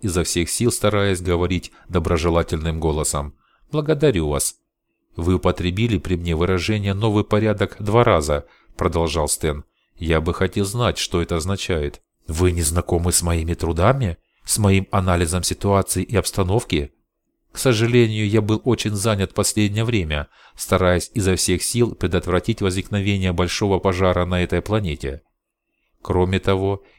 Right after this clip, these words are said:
я узнал о вашем прибытии совсем недавно». «Вы должны их прочитать», серьёзно проговорил Искра, «иначе никогда не сможете понять, что такое созвездие Алтай,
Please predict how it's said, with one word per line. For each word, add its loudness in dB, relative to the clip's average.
я 2
узнал 0
о -2
вашем 0
прибытии -2
совсем -2
недавно». -2
«Вы 0
должны 0
их -2
прочитать», 0
серьёзно 0
проговорил 0
Искра, -2
«иначе 0
никогда 0
не -4
сможете -4
понять, -2
что 0
такое -2
созвездие 0
Алтай, -2